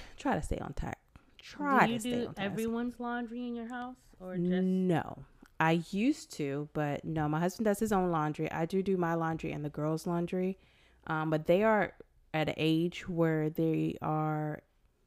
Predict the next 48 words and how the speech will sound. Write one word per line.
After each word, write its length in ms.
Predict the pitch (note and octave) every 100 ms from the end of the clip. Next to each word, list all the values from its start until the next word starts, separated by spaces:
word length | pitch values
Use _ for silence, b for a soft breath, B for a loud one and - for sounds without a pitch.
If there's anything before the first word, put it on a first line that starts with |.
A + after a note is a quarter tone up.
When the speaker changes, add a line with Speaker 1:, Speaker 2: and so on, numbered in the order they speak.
| _ _ _ _ _ _ _ _
Speaker 1:
I 120 | D#3 F#3
at 80 |
least 280 | A#3 A3+ -
fold 380 | - - F3 G3
it 160 | A3 -
and 140 | D#3
they 80 | D#3+
put 180 | E3 F3+
it, 160 | E3 -
everything 380 | D#3 D#3+ D3 C3+
away, 500 | C3+ C#3+ D3+ E3+ G3+ F#3+
but 140 | D#3 D3+
Speaker 2:
Mm-hmm. 340 | F3+ F3 E3+
Speaker 1:
they 260 | F3 F3+ F3+
are 220 | - D#3 D3
getting 240 | - F3 F3
to 100 | D#3+
the 40 | D3+
age 220 | E3 D#3+
where 100 | D3+
they 140 | D#3
now 240 | D3+ D3 D#3
can 200 | - D3+
start 280 | D3+ C#3+ -
folding 340 | D#3 E3 F#3+
it. 160 | A3+ B3 _ B B B B
So, 600 | B - F3+ E3 D#3+ D#3+ -
um, 500 | D#3 D#3 D3+ D3+ D3+
and 100 | E3+
of 120 | D#3+ -
course, 240 | F#3+ E3+
I 60 | D#3
wanna 200 | F3 E3
be 140 | D#3
with 240 | D#3+ D#3+ -
them 180 | E3+ D#3+
while 120 | D3
they're 120 | D3
doing 240 | D3+ D#3 D3+
it 100 | C#3
just 160 | D3+
to 60 | D#3+
make 180 | D#3 D#3
sure 100 | D3+
they're 120 | D3
doing 240 | D3 C#3+
it 60 | C3+
right. 340 | - C#3 F3+